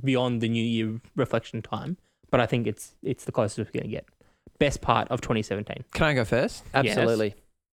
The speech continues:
Speaker 2: Learning to play the synth, like, virtual
Speaker 1: Oh,
Speaker 2: instruments,
Speaker 1: yeah.
Speaker 2: buying a keyboard,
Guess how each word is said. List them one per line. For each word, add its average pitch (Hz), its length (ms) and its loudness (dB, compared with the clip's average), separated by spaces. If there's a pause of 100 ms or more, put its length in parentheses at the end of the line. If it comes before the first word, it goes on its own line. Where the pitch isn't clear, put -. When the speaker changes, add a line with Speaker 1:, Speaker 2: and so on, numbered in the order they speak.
(140)
Speaker 2:
Learning 127 540 4
to 120 380 4
play 120 220 2
the 98 80 -4
synth, - 460 -2
like, - 380 0 (320)
virtual 113 340 2
Speaker 1:
Oh, 107 40 2
Speaker 2:
instruments, 104 540 0
Speaker 1:
yeah. 311 220 0
Speaker 2:
buying 110 260 2
a 101 60 -2
keyboard, 101 600 0